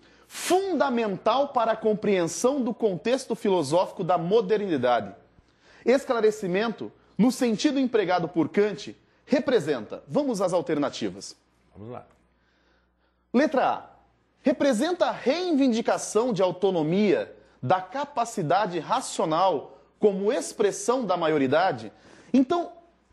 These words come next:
Speaker 1: será que esse texto, o Kant tá convidando a cada um de nós a sairmos de uma,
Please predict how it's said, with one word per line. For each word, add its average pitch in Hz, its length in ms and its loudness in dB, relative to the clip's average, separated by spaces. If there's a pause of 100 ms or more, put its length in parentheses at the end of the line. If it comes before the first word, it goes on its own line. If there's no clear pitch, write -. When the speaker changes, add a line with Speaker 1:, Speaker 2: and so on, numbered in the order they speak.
(140)
Speaker 1:
será 320 300 0
que 285 320 2
esse 254 220 0
texto, 214 520 0 (760)
o 208 100 2
Kant 294 280 0
tá 269 100 -2
convidando 196 720 0 (720)
a - 60 -2
cada 294 260 0
um 277 100 2
de 220 100 2
nós 147 540 -2 (380)
a 190 100 0
sairmos 254 680 0
de 190 120 2
uma, 170 680 2